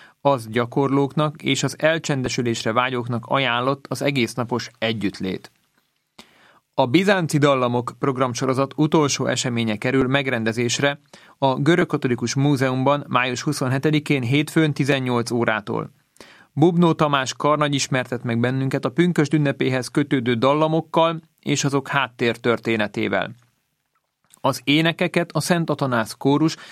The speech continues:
és a főiskola kántorszakos hallgatói el-, előadásában fogjuk meghallgatni,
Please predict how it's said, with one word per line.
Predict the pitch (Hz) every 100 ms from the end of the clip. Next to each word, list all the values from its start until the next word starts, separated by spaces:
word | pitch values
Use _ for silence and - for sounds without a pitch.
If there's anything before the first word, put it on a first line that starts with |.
| -
és | - 123
a | 131
főiskola | 165 165 - 156 147
kántorszakos | 165 160 156 135 135 135 127
hallgatói | 147 143 131 139 139 127
el-, | 135 - -
előadásában | 143 135 120 117 120 139 131 131
fogjuk | 127 131 117
meghallgatni, | 127 135 - 147 147 156 151